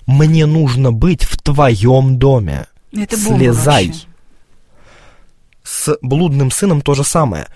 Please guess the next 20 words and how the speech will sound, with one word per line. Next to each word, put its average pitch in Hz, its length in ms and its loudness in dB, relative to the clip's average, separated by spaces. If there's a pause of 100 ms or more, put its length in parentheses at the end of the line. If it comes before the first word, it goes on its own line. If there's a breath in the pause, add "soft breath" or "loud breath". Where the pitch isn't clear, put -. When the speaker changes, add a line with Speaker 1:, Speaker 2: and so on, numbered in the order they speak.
(140)
Speaker 1:
«Всё, - 440 -2
я 120 120 -2
всё - 300 -2
понял, 139 400 2
я 123 160 -2
ни 131 100 0
на 123 100 -2
что 143 180 -4
не 165 100 0
претендую. 156 580 -2
Мне 165 300 0
достаточно - 800 -4 (540 loud breath)
просто 180 380 2
здесь 131 260 0
жить 143 220 0
в - 80 0
качестве 131 720 -2
наёмника 135 580 0
и 135 140 -4
работника». 123 640 -4